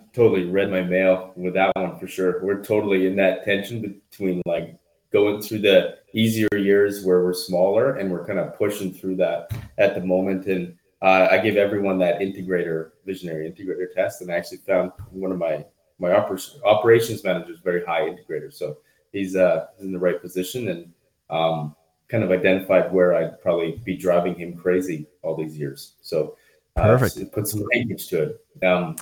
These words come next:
Speaker 2: Well,
Speaker 1: but
Speaker 2: and the
Speaker 1: yeah,
Speaker 2: book
Speaker 1: no,
Speaker 2: does a
Speaker 1: that's
Speaker 2: great job of, of, of talking through the relationship between a visionary and integrator. There's always gonna be tension between the visionary and the integrator, but the, it gives really wise advice on how to kind of,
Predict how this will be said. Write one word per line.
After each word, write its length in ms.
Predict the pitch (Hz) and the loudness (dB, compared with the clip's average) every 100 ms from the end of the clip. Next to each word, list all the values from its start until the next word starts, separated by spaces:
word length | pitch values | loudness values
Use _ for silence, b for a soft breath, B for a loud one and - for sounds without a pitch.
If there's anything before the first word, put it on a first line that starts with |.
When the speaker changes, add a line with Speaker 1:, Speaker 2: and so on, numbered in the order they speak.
| - | 2
Speaker 2:
Well, 120 | 135 | 4
Speaker 1:
but 100 | 117 | 8
Speaker 2:
and 80 | 120 | 8
the 40 | |
Speaker 1:
yeah, 60 | 147 | 10
Speaker 2:
book 100 | 147 | 10
Speaker 1:
no, 40 | 139 | 10
Speaker 2:
does 120 | - | 10
a 40 | |
Speaker 1:
that's 80 | - | 8
Speaker 2:
great 200 | 147 156 | 8 6
job 340 | 113 120 147 | 6 6 8
of, 220 | 151 120 - | 6 4 4
of, 320 | - 113 107 - | 4 4 2 2
of 280 | 107 104 104 _ | 4 4 0 _
talking 380 | - 123 - 104 | 4 4 4 -2
through 280 | - 123 123 | 0 2 4
the 120 | 107 | 4
relationship 580 | 98 98 143 - 104 104 | 6 6 4 2 0 0
between 320 | 95 - 104 | 0 2 2
a 40 | |
visionary 520 | 92 98 98 95 95 85 | 4 4 4 4 4 2
and 100 | 87 | 0
integrator. 220 | 92 98 | 2 4
There's 180 | 107 90 | 4 2
always 360 | - 117 151 | 4 6 6
gonna 180 | 139 135 | 4 2
be 100 | 120 | 2
tension 360 | 113 120 120 139 | 2 0 0 -2
between 300 | 135 139 127 | 0 2 2
the 60 | |
visionary 480 | 120 127 127 131 127 | 2 2 2 2 2
and 100 | 123 | 2
the 60 | 120 | 0
integrator, 480 | 123 123 131 139 156 b b b b b b | 0 0 2 2 -2 b b b b b b
but 320 | 90 117 110 | 4 4 6
the, 200 | 110 110 | 4 6
it 160 | 113 104 | 4 4
gives 240 | 127 110 | 2 2
really 460 | 87 85 107 117 113 | 2 2 4 4 2
wise 340 | 98 101 101 | 4 4 4
advice 380 | 95 92 98 95 | 2 2 2 2
on 100 | 92 | 2
how 280 | 90 95 98 | 4 4 4
to 320 | - 95 92 | 2 2 2
kind 240 | - 101 95 | 2 2 4
of, 140 | 87 | 2